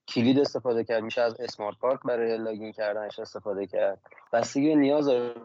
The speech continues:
حالا یه سری از اینا واقعاً به قول شما ممکنه دست و پا گیر بشه برای کاربر و ما باید حالا اون اینکه یوزر بتونه به راحتی هم از دیتاش استفاده بکنه رو هم در نظر بگیریم. ولی اگر قرار باشه که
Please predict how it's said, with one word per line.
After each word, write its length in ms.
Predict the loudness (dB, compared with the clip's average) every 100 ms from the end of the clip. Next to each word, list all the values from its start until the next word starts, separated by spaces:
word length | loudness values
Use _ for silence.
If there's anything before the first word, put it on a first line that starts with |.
| -16
حالا 180 | -10 -4
یه 120 | -2
سری 220 | 0 2 2
از 120 | 0
اینا 140 | -4
واقعاً 240 | -2 -2 -2
به 120 | -4
قول 140 | -6
شما 180 | -6 -6
ممکنه 300 | -6 -4 0
دست 220 | 0 0
و 40 | -4
پا 120 | -8
گیر 240 | -4 -2
بشه 180 | -4 -4
برای 200 | -6 -6
کاربر 540 | -4 -2 0 -2 -4 -8 _ _ _ _ _ -2
و 60 | 2 4 4 4 0
ما 200 | -4 0
باید 220 | 2 2
حالا 200 | 0 -2
اون 280 | -2 -6 -12 _ _ _
اینکه 240 | -10 0 2
یوزر 320 | 4 4 2
بتونه 320 | 0 -2 -2
به 120 | 0
راحتی 320 | 2 0 -2
هم 100 | -8
از 120 | -8 -6
دیتاش 420 | -8 -6 -8 -8
استفاده 440 | -10 -6 -6 -6 -12 -12
بکنه 240 | -6 -2 0
رو 80 |
هم 100 | 2
در 140 | 2 2
نظر 300 | 0 0 2
بگیریم. 380 | 0 -2 -6 -10 _ _ _ -2
ولی 120 | 2
اگر 160 | 4 4
قرار 160 | 4
باشه 180 | 0 -2
که 200 | -2 -4